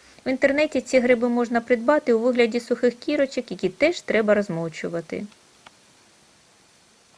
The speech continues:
Ми не будемо чекати, доки аурикулярія розморозиться,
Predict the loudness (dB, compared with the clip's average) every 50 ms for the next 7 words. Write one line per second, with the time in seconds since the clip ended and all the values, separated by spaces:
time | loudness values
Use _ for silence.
0 | _ _ _ _ _ _ -20 -20 _ _ _ _ _ _ _ -20 _ -20 -20 -18
1 | -10 -6 -2 -2 -2 0 -2 0 0 0 2 0 0 -2 -4 -6 -6 -6 -2 0
2 | 0 0 0 2 2 2 4 6 6 6 6 6 4 2 0 2 4 6 6 6
3 | 6 6 4 2 2 0 0 2 2 2 2 0 -4 0 2 2 2 4